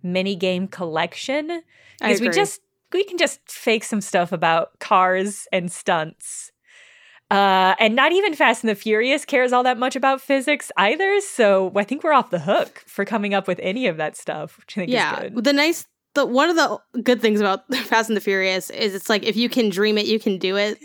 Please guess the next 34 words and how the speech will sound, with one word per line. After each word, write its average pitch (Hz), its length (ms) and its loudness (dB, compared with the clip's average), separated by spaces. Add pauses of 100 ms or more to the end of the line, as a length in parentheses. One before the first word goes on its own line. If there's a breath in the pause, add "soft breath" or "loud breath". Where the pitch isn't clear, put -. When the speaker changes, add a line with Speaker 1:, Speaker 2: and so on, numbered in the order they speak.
(140)
Speaker 2:
The 190 100 2
movie 190 320 4
Speaker 1:
<laughs> 262 120 0
Speaker 2:
series, 285 420 2
it's 233 180 0
like, 233 240 4
they're 508 500 2 (120)
just 277 160 0
doing 226 300 4
stuff. 220 460 4
Like, 226 240 0 (360 loud breath)
I'm 370 100 0
pretty 415 160 4
sure 392 80 4
at 233 80 4
one 240 140 4
point 247 140 2
they 208 60 2
went 214 140 0
to 202 100 -4
space 185 460 -2
or 196 60 -4
some 196 240 -2
nonsense. 185 640 0
Like, 180 140 4
I 180 140 6
don't 226 140 4
know. 170 60 2
Speaker 1:
Yeah. 208 320 2
Speaker 2:
I, 269 60 0
I 269 40 2
see 320 220 4
small, 233 680 2
small 196 680 -2